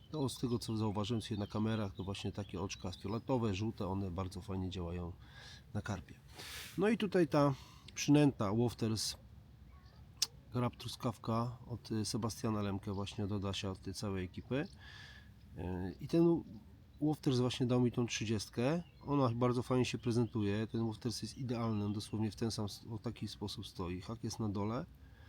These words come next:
i prezentacja jest bardzo, i-, bardzo, e, czy inaczej, <laughs> prezentacja jest idealna jak dla mnie, tak? Bo, e, haczyk, przynęta nie unosi się nad haczykiem za wysoko, tylko unosi się po prostu, jakby stoi, jest przyklejona do dna, nie?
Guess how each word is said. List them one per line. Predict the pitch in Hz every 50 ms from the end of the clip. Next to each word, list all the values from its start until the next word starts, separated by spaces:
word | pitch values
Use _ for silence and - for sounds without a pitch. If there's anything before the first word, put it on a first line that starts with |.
| - - - - -
i |
prezentacja | 110 - 131 120 117 110 - 120 - 120
jest | 110 101
bardzo, | 98 113 110 104 113 90
i-, | 101 113 - -
bardzo, | 117 107 110 107 104 - 117 107 107 104 104 - - -
e, | 101 104 104 101 101 101 101 101 101 101 98 98 101 101 98 - 104 113 - - - - - - - - - - - -
czy | - - 131
inaczej, | 123 127 120 - - -
<laughs> | - -
prezentacja | - 156 143 147 127 - -
jest | 139 123 - - 160
idealna | 139 120 139 139 139 139 135 123 110
jak | 101 95 95 92
dla | 104 101 92 90
mnie, | 90 78 71
tak? | - 95 98 107 113 107 107
Bo, | 95 104 101 98 - - - - - - - - - - - - - -
e, | - 90 90 85 85 78 82
haczyk, | - - - 120 120 - - 127 107 - - 113 -
przynęta | - - 123 117 117 117 113 107 - 113 110 107 107 113 - - - -
nie | 120 120 120 123 123
unosi | 120 120 123 135 131 - -
się | - - 117
nad | 113 107 -
haczykiem | - 117 - - 117 - 127 110
za | 101 104 117
wysoko, | 101 107 113 - - 117 - - 143 160 165
tylko | - - 120 - - 131
unosi | 127 123 135 131 - 131
się | - - - 123
po | -
prostu, | - - - -
jakby | 123 120 123
stoi, | - - - - 143 123
jest | 107 98 -
przyklejona | - - - - 131 131 135 135 127 120 104
do | 104 101
dna, | 90 101 101 92 80 - 101
nie? | 104 104 120